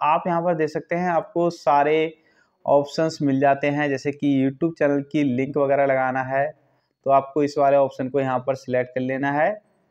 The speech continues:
एचटीएमएल, ठीक है। यहाँ पर मैं इसे पेस्ट कर देता हूँ। पेस्ट करने के बाद में आपको यहाँ पर प्रेस करना है और माउस से आपको जहाँ पर भी इसे सेट करना है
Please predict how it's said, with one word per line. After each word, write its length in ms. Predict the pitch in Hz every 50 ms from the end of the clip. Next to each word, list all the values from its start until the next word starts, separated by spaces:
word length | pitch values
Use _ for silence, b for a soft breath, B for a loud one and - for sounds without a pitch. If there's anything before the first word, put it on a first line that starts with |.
| _ _ _ _ _ _ _ _ _ _ -
एचटीएमएल, 1400 | 120 123 127 143 139 - - - _ _ 143 135 139 139 147 139 - - - 131 127 120 120 117 113 113 113 113 110
ठीक 240 | 110 143 147 147 147
है। 260 | 160 139 107 95 - -
यहाँ 220 | 117 123 127 135 139
पर 180 | 135 156 151 151
मैं 140 | 156 151 147
इसे 200 | 147 - 156 147
पेस्ट 360 | 151 - 131 127 131 131 131
कर 160 | - 143 131 135
देता 240 | 139 139 139 - 147
हूँ। 220 | 151 165 196 226 226 - - _ _ _ _ _ _ _ _ _ _ _ _ _ _ _ -
पेस्ट 280 | 143 160 180 175 -
करने 200 | - 180 175 180
के 100 | 180 185
बाद 260 | 170 160 151 147 147 147
में 280 | 156 160 165 170 156 - 143
आपको 300 | 139 143 143 - - 160
यहाँ 200 | 151 151 147 143
पर 140 | 143 147 147 143
प्रेस 380 | - - 131 131 143 143 143 -
करना 280 | 156 147 139 147 147 147
है 200 | 147 156 170 175 - - -
और 180 | 127 127 127 127
माउस 380 | 127 131 135 139 139 - - -
से 160 | 160 156 156 -
आपको 400 | - 127 135 - - 160 156 135
जहाँ 360 | 110 123 131 123 127 143 156 151
पर 180 | - 170 170
भी 120 | 170 180 180
इसे 200 | 175 - 180 170
सेट 320 | - - 143 139 139 139 - -
करना 260 | 147 143 147 147 151 151
है 260 | 151 160 175 180